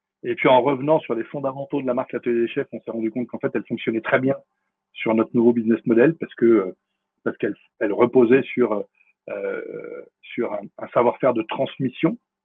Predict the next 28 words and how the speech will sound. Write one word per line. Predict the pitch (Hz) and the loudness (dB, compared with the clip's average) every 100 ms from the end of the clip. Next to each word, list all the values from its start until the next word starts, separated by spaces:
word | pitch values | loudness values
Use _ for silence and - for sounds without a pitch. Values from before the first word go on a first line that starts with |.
| _ _ _ _ _ _ _ _ _ _ - | _ _ _ _ _ _ _ _ _ _ -4
euh, | 110 101 98 113 - | -2 -2 -4 -6 -4
quel | 123 120 | -4 -2
que | - | 0
soit | 131 120 | 2 2
le | |
métier. | 120 - 165 240 _ _ _ _ _ _ _ - | -2 2 2 2 _ _ _ _ _ _ _ -12
Euh, | 107 104 104 101 | -10 -8 -8 -4
qu'un | - 139 123 | 2 4 4
chef, | - 156 - | 4 2 2
finalement, | - 123 123 139 143 | -6 -2 2 0 0
ça | 117 | -6
peut | 123 | -6
être | 113 | -6
un | 120 | -6
chef | 127 120 | -4 -4
de | |
produit, | 117 123 127 | -4 -4 -4
un | 123 | -4
chef | - 120 | -4 -4
d'orchestre | 117 - 139 131 - | -4 -2 -2 -4 -4
ou, | 113 110 101 | -6 -4 -4
euh, | 98 _ _ _ - | -6 _ _ _ -6
ou | 117 | -6
un | |
chef | - 123 | -2 0
de | 120 | 0
travaux. | - 123 131 135 - _ _ _ _ _ _ _ | 2 4 6 4 -2 _ _ _ _ _ _ _
Euh, | 101 98 98 95 | -6 -4 -4 -4